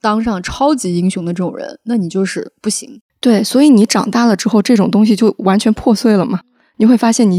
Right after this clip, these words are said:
Speaker 2: 既不会飞，也没当爱因斯坦，你甚至连
Speaker 1: 最多当个优秀班干部。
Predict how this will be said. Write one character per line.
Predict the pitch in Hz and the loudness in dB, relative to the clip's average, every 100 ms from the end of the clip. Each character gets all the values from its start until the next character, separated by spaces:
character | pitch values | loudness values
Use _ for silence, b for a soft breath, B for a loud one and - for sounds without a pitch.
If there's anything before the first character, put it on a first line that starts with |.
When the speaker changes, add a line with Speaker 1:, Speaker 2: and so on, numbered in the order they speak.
| 180 | -2
Speaker 2:
既 | - | -2
不 | 208 | 2
会 | 220 214 | 2 2
飞， | - 220 | 2 2
也 | 196 | 2
没 | 180 | 0
当 | 214 214 | 0 0
爱 | - 214 | 0 2
因 | 208 | 2
斯 | - 208 | 0 -2
坦， | 208 226 - _ | -4 -4 -14 _
你 | - | -2
甚 | 208 254 | 2 4
至 | 233 | 4
连 | 226 196 | 4 2
Speaker 1:
最 | 202 277 | 2 0
多 | 254 240 | 2 2
当 | 247 | 2
个 | 240 | 2
优 | 233 | 2
秀 | 226 | 2
班 | 220 214 | 0 -2
干 | 202 | -2
部。 | 202 | 0